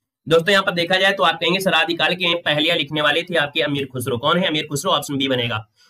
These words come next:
अगला है कवितावली के रचनाकार इनमें से कौन है, कवितावली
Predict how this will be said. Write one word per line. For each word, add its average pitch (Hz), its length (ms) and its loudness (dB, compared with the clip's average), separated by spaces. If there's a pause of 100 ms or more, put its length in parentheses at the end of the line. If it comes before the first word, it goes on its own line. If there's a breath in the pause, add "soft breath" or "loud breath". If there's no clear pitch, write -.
(100)
अगला 156 220 2
है 196 140 2
कवितावली 170 540 0
के 180 160 -2
रचनाकार 156 460 -2
इनमें 143 200 -2
से 165 140 -6
कौन 151 200 2
है, 147 160 -6 (200)
कवितावली 151 580 0